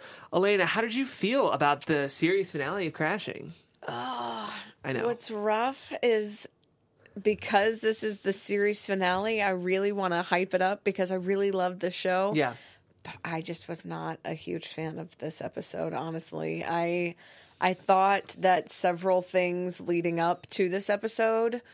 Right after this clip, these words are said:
Speaker 2: were going to be to kind of play with different stereotypes and tropes and then break them,
Speaker 1: Mm-hmm.
Speaker 2: kind of in a way that most H B O shows do. This one, I felt, leaned into it a little too hard. It got a little too unrealistic for me.
Speaker 1: Yeah.
Speaker 2: And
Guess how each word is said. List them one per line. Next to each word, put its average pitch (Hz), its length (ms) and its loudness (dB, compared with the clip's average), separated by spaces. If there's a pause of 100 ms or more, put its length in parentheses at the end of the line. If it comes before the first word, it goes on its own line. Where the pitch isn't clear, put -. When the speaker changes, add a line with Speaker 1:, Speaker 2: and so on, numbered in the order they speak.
(420)
Speaker 2:
were 185 360 2
going 185 460 4
to 185 100 -2
be 180 460 2
to 175 140 -4
kind 175 420 0
of 170 360 0
play 180 400 2
with 196 480 -2 (180)
different 196 480 0 (360)
stereotypes 214 640 0
and 202 100 -2
tropes 233 640 0 (540)
and 180 260 4
then 175 160 4
break 165 380 0
them, 226 340 2
Speaker 1:
Mm-hmm. 131 260 -6 (300)
Speaker 2:
kind 170 200 -2
of 175 80 -2
in 170 60 -2
a 170 40 0
way 170 220 2
that 170 180 -2
most 170 460 -2
H 170 220 -2
B 170 100 0
O 170 120 0
shows 170 360 -2
do. 190 340 0 (400)
This 190 240 0
one, 208 140 0
I 175 180 2
felt, 170 460 4
leaned 175 420 0
into 165 340 -2
it 165 60 -4
a 160 60 0
little 160 240 0
too 165 240 -4
hard. 156 360 -2
It 160 100 -4
got 170 160 2
a 170 40 -2
little 170 220 0
too 165 520 -2
unrealistic 160 880 -2
for 165 180 -4
me. 160 380 -2
Speaker 1:
Yeah. 160 320 0
Speaker 2:
And 160 320 -4